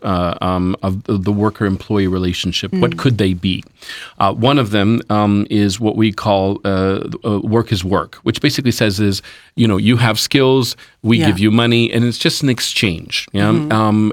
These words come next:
Speaker 1: and that's a dangerous road to be in. Yeah.
Speaker 2: Mm-hmm.
Speaker 1: Um, another one is called, um, uh, basically work is fashion,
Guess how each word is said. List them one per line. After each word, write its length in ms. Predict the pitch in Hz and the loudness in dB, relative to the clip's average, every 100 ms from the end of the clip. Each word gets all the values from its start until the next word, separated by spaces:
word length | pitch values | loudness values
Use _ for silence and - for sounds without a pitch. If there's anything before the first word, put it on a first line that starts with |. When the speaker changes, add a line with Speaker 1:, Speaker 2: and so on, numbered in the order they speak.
| - | 0
Speaker 1:
and 160 | 117 | 2
that's 220 | 131 147 | 2 0
a 40 | 135 | -4
dangerous 640 | 113 110 107 98 92 - - | 0 0 2 0 -2 -4 -6
road 380 | 98 92 95 87 - | -4 -2 -4 -8 -6
to 100 | - | -6
be 240 | 85 - - | -4 -4 -6
in. 260 | - 117 113 | -10 -12 0
Yeah. 180 | 92 | 2
Speaker 2:
Mm-hmm. 160 | - 151 170 - - | 2 0 -8 -12 -2
Speaker 1:
Um, 200 | 107 107 - | 0 0 0
another 240 | 131 196 | 2 4
one 160 | 208 151 | 2 2
is 100 | 127 | 0
called, 280 | - 120 113 - | 0 0 0 0
um, 320 | 107 107 107 | 0 0 0
uh, 80 | 107 | -2
basically 500 | 104 110 123 117 110 | 0 0 0 0 0
work 320 | 98 104 101 | 0 -2 -2
is 140 | 101 - | -2 -2
fashion, 640 | - 131 123 - 78 113 | -2 -2 0 -2 -4 -10